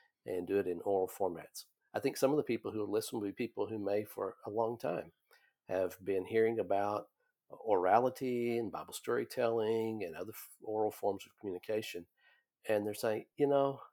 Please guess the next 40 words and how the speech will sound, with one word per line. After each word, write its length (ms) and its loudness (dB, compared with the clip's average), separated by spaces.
I 80 4
don't 140 4
really 180 4
want 220 0
to 100 -4
sit 180 -4
down 260 2
and 140 -2
wade 300 0
through 240 -2
the 120 -2
printed 260 0
materials 580 -2
that 140 0
are 60 4
out 180 0
there. 80 4
I 60 2
know 180 0
they 100 0
exist. 540 -8
I 40 -4
just 220 -8
really 160 4
want 180 0
to 60 -4
hear 400 2
from 320 -4
people 500 -4
who 120 0
are, 200 2
who 60 -6
are 40 -2
gonna 180 0
tell 320 0
me 160 -2
straight 300 4
up 200 2
what's 240 6
working." 380 0